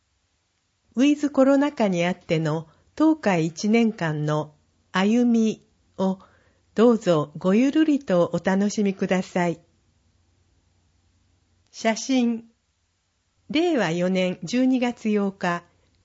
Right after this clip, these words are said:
区役所前から中野駅方面を撮影。写真の説明。五、六台の大型のクレーンがアームを伸ばし、中野駅周辺の工事が進行中の様子です。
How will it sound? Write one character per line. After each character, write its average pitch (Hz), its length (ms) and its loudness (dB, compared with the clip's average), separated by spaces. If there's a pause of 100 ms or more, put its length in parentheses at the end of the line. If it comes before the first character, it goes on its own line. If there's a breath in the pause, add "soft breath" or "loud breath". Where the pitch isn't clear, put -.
区 277 120 -4
役 311 240 0
所 277 180 0
前 262 240 0
か 156 180 -4
ら 151 320 -2
中 220 300 -2
野 294 160 0
駅 277 260 -2
方 247 240 2
面 151 300 -2
を 151 160 -4
撮 160 320 -10
影。 151 420 -2 (1200)
写 208 200 -6
真 254 240 -2
の 254 100 -2
説 226 300 -4
明。 180 340 -4 (960)
五、 202 140 0
六 311 260 0
台 294 280 0
の 240 340 2
大 294 160 2
型 302 280 2
の 269 140 2
ク 254 140 -4
レ 233 180 4
ー 190 120 -2
ン - 20 -4
が 151 300 -6 (100)
ア 254 160 2
ー 269 40 4
ム 262 200 4
を 247 60 2
伸 233 120 0
ば 220 160 0
し、 160 380 -8 (320 soft breath)
中 208 280 0
野 330 140 4
駅 185 240 -2
周 220 240 -2
辺 214 200 -2
の 196 180 -2
工 226 240 0
事 160 140 -6
が 147 200 -4
進 247 260 -2
行 240 220 -2
中 226 220 -2
の 185 160 0
様 175 180 -2
子 170 160 -10
で 160 220 -2
す。 - 200 -20